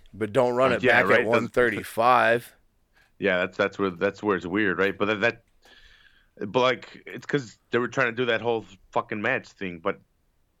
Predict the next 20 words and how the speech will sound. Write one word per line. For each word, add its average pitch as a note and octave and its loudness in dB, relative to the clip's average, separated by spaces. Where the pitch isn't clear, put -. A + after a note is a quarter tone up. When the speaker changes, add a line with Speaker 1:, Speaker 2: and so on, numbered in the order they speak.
Speaker 2:
don't, C3+ -2
don't C3+ -2
throw C3+ -4
Benavidez C#3+ -2
in F#2 -6
there. D#2 -8
Speaker 1:
No, C#3+ 6
Speaker 2:
But C#3+ 8
I - 4
Speaker 1:
that's D#3 6
Speaker 2:
think F3 8
Speaker 1:
what D#3 10
Speaker 2:
they C3 2
Speaker 1:
I, C3 -2
Speaker 2:
got - -14
Speaker 1:
that's F3 6
what F#3 10
I D3 8
mean. D3 4
Like, B2 2